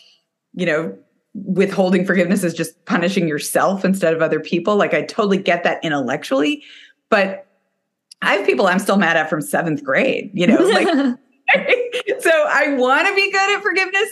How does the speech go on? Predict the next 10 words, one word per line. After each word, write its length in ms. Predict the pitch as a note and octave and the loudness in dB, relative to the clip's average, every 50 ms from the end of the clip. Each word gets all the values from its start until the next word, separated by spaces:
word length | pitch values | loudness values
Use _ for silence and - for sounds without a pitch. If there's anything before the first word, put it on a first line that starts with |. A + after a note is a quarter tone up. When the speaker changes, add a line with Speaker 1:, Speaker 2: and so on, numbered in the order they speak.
| - | -2
Speaker 1:
I'm 220 | - B3 A#3+ G#3+ - | -2 -2 -2 -2 -4
interested 560 | - A3+ A#3+ B3+ A#3+ E4+ E4+ E4 - - C#4+ | -2 -2 -2 0 -2 -2 -4 -4 -4 -2 0
in 120 | D#4+ E4 E4 | 0 0 0
it. 100 | D#4+ C#4+ | 0 0
I 140 | - G3 | 0 0
definitely 500 | G3 F#3+ A3 B3 C#4 - D#4 C#4 C4+ C4 | 0 2 0 0 0 0 -2 -2 -2 -2
believe 320 | A#3 G#3+ G#3 G#3 G#3 G#3+ A3 | -2 -2 -4 -2 -2 0 0
in 80 | A3+ | 0
it 220 | G#3 F#3+ F#3 - _ _ _ _ _ _ | 0 0 -2 -4 _ _ _ _ _ _
theoretically, 920 | - G#3+ F3+ D#3 C#3+ D3 D3+ F#3 B3+ D#4 - - - F4 F4+ G#4+ G4+ G4+ | -2 0 0 0 0 0 2 2 2 0 0 -2 0 0 2 0 0 -2